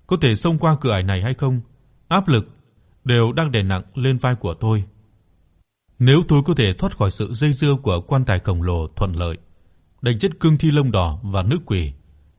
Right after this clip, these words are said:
sử dụng sợi tâm niệm để mà thu phục nữ quỷ treo cổ, sau đó quay lại giúp mọi người vây giết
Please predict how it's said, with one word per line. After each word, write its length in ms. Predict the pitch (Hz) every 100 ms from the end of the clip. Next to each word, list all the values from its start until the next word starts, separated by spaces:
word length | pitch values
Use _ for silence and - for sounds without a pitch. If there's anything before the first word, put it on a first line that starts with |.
| _ -
sử 220 | - 113
dụng 220 | 117 117
sợi 160 | 123 117
tâm 240 | 160 143
niệm 160 | 101 90 - _ _ -
để 120 | 120
mà 160 | 110
thu 160 | 110 160
phục 240 | 123 92
nữ 100 | 143 185
quỷ 140 | 107
treo 220 | 95 143 127
cổ, 380 | 104 87 71 - _ _ _ _ _ _ _ _
sau 200 | - 131
đó 100 | 135 165
quay 140 | 160
lại 220 | 117 92 85 _ _ _ _
giúp 220 | 110 208 156
mọi 140 | 120
người 240 | 113 110
vây 160 | 107 147
giết 200 | 143